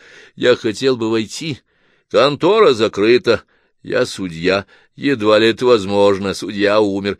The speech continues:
Я Пазаир, его преемник». «А, это вы? Да, правда, секретарь Ярти называл мне ваше имя.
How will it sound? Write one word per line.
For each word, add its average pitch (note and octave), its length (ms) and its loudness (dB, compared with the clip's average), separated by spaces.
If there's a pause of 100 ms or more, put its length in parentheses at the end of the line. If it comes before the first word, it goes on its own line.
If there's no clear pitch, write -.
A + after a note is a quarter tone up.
(160)
Я F#2+ 300 -4
Пазаир, G2+ 600 -6 (760)
его D2+ 260 -8
преемник». E2+ 580 -8 (280)
«А, F3+ 640 2
это F#2 260 -2
вы? G2+ 520 -2 (320)
Да, G#2+ 500 2
правда, G2+ 540 -2
секретарь C3+ 520 0
Ярти A2 680 0
называл C3 480 2
мне E3 160 -6
ваше A#2 360 -2
имя. F#2 180 -8